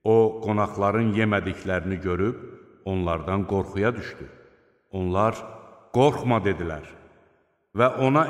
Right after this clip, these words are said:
elmli bir oğlan uşağı ilə müjdə verdilər. Zövcəsi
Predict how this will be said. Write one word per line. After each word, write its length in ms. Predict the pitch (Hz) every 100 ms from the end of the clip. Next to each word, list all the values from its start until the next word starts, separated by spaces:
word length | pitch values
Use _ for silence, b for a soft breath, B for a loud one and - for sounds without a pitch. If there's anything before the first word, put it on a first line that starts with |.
| 156
elmli 560 | 131 123 127 131 151
bir 100 | 147
oğlan 500 | 147 131 120 127 143
uşağı 380 | 131 - 120 113 135
ilə 140 | 127 127 123
müjdə 400 | 110 90 127 131
verdilər. 480 | 113 90 92 76 - - - _ _ _ _ _ _ _ 87
Zövcəsi 680 | 87 135 127 139 127 -